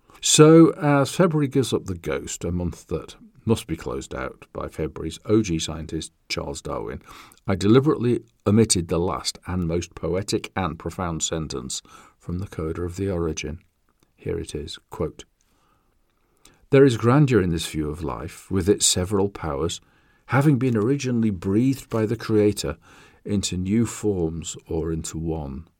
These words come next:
and that whilst this planet has gone on cycling according to the fixed law of gravity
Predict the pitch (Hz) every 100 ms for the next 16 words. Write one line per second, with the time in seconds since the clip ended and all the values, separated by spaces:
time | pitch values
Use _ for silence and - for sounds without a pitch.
0 | - - - 110 175 - 120 143 127 127
1 | 120 - 131 - - 95 101 117 - 107
2 | - 98 98 98 98 92 90 85 87 90
3 | 85 90 87 90 85 82 82 - 104 -
4 | 110 98 98 98 98 92 85 82 71 82
5 | 104